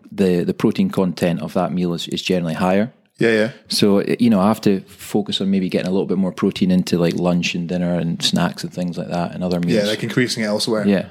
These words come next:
Speaker 1: yeah.
Speaker 2: as the day continues.
Speaker 1: But yeah, I would, I would say my, my,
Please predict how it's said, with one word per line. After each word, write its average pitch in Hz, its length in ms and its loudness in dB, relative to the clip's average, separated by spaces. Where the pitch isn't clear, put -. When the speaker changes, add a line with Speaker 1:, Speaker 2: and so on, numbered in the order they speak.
Speaker 1:
yeah. 95 180 0
Speaker 2:
as 107 80 -4
the 110 60 -6
day 117 120 0
continues. 110 540 -2
Speaker 1:
But 120 180 2
yeah, 156 180 4
I 160 60 4
would, 147 240 -2
I 170 160 4
would 185 140 0
say 151 240 2
my, 131 240 0
my, 123 280 0